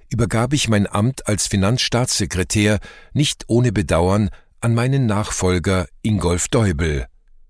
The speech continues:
Dieser war dann neun Jahre lang stellvertretender Aufsichtsratsvorsitzender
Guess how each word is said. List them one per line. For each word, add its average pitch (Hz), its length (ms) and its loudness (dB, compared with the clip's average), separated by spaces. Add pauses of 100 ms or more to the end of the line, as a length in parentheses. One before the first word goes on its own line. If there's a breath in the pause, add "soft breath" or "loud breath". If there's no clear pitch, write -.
(460)
Dieser 123 400 0
war 98 180 2
dann 110 220 2
neun 123 260 2
Jahre 113 320 0
lang 95 320 0
stellvertretender 107 1040 -2
Aufsichtsratsvorsitzender 95 1700 0